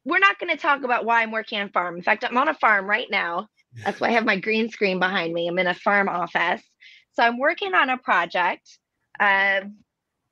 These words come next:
where they have a lot of data. There's thirty thousand acres. And it's just so overwhelming to, like, look at all of these different elements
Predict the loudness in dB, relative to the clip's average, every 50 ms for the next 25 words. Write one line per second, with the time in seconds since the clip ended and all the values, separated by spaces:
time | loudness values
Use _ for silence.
0 | _ -12 -4 -2 0 2 2 0 0 0 -2 0 0 -2 -4 -4 -2 -2 -2 -2
1 | -2 -4 -2 -2 -2 -2 -4 -6 -8 -12 -12 _ -2 0 0 0 0 -2 -2 0
2 | 0 0 0 0 -4 -8 -12 -8 -8 -10 -10 -8 -8 -8 -8 -10 -8 -4 -2 -2
3 | 0 0 -2 -2 -2 -2 -2 -2 0 2 4 4 4 4 2 0 -2 -2 -4 -4
4 | -4 -4 -2 -2 -2 -4 -6 -10 -8 -4 -2 -2 -2 -2 -4 -8 -20 -20 -20 -20
5 | _ -2 2 2 2 2 2 0 0 0 2 2 2 4 4 2 0 -2 -4 -6
6 | -8 -8 -8 -8 -8 -6 -4 -4 -4 -2 -2 -4 -2 0 0 0 2 0 0 0
7 | -2 -2 -4 _ _ _